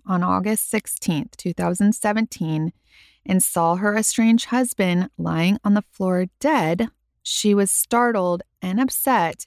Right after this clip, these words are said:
but she knew it just had to have been a heart attack. His heart must have failed after fifty-nine years and all this suffering that he has since he was twenty-eight.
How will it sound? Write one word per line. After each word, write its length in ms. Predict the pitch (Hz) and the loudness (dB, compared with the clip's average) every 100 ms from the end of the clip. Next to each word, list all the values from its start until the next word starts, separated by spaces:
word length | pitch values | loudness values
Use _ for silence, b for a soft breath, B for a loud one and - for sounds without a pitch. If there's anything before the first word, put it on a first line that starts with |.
| _ | _
but 200 | 180 - | -10 -10
she 240 | - 220 | -6 2
knew 380 | 214 214 202 170 - | 4 6 4 2 -4
it 140 | 175 | -8
just 240 | - 170 - | -4 -4 -6
had 340 | - 190 185 | -8 -6 -6
to 160 | - 220 | -4 -2
have 220 | 214 - | -2 -4
been 280 | 143 143 - | -2 -2 -4
a 60 | 170 | -8
heart 260 | - 180 | -6 -4
attack. 480 | 214 - - - _ _ _ _ _ _ _ _ _ _ | -4 -4 -12 -16 _ _ _ _ _ _ _ _ _ _
His 180 | 220 202 | -4 -2
heart 360 | 196 185 190 - | 0 2 0 -2
must 280 | 175 180 - | -6 -4 -4
have 120 | 220 | -4
failed 460 | - 170 180 180 - - | -2 0 0 -2 -6 -10
after 640 | 175 - - 165 165 170 - | -10 -8 -4 0 0 -2 -6
fifty-nine 640 | 147 - 170 170 175 185 | -10 -8 -4 -2 0 0
years 600 | 170 147 147 165 - - - _ _ - | 0 -2 -4 -6 -6 -8 -10 _ _ -6
and 400 | 175 170 165 170 - | -2 0 -2 -4 -4
all 180 | 160 160 | -2 0
this 160 | 170 | 0
suffering 560 | - 175 165 - 156 160 | -2 -4 -8 -8 -8 -6
that 120 | 160 | -6
he 160 | 160 160 | -6 -8
has 340 | - 156 151 | -6 -6 -8
since 560 | - - 160 - - - | -8 -6 -6 -8 -12 -14
he 120 | - 170 | -8 -6
was 140 | 160 | -4
twenty-eight. 560 | - 170 160 - 87 58 | -6 -6 -6 -6 -8 -10